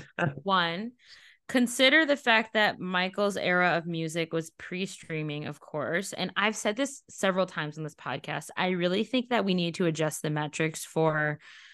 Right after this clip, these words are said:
Speaker 2: um, how we measure success in the music industry,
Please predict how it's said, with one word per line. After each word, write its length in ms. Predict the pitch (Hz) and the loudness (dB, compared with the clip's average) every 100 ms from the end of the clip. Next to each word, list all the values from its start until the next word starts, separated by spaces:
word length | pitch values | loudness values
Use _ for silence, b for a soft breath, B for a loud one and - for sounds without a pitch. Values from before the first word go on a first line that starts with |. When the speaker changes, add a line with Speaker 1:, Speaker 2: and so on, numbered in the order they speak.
| b _ | b _
Speaker 2:
um, 540 | 170 160 160 156 156 - | 2 4 4 2 -2 -6
how 220 | - 180 | 0 4
we 120 | 175 175 | 6 6
measure 340 | 170 160 165 | 4 2 -2
success 460 | - 165 - 160 - | -4 -4 -2 -2 0
in 40 | |
the 60 | 160 | 0
music 320 | 156 160 175 | 0 -2 0
industry, 580 | 175 175 - 185 180 | 0 -2 -2 0 0